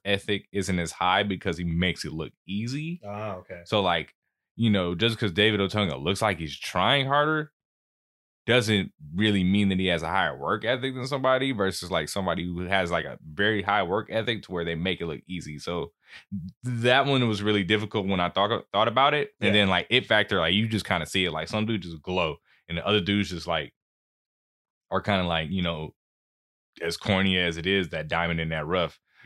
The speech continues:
Speaker 1: But it's
Speaker 2: Mm-hmm.
Speaker 1: all about how you, like, clean it. Like, you know, you can't just use the same cleaner for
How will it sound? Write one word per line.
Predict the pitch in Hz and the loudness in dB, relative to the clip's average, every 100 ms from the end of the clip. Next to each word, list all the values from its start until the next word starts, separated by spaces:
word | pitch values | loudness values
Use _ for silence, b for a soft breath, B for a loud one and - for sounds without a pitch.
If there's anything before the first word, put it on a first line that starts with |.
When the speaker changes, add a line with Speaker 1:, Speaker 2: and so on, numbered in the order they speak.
| 107 | -2
Speaker 1:
But | 98 | 0
it's | 95 | 2
Speaker 2:
Mm-hmm. | |
Speaker 1:
all | 92 | 0
about | 85 87 85 | 2 0 2
how | 87 | 2
you, | 87 85 | 0 -2
like, | 76 71 | -4 -4
clean | - 95 87 | -4 -4 -2
it. | 62 | -6
Like, | 69 76 | -8 -8
you | 87 | -6
know, | 85 | -4
you | 90 | -6
can't | 98 90 | -4 -4
just | 80 76 | -4 -6
use | 90 90 | -4 -4
the | 80 | -4
same | - 85 82 | -2 -2 -2
cleaner | - 95 90 80 - _ _ _ | -4 -2 -2 -4 -8 _ _ _
for | - 85 | -12 -10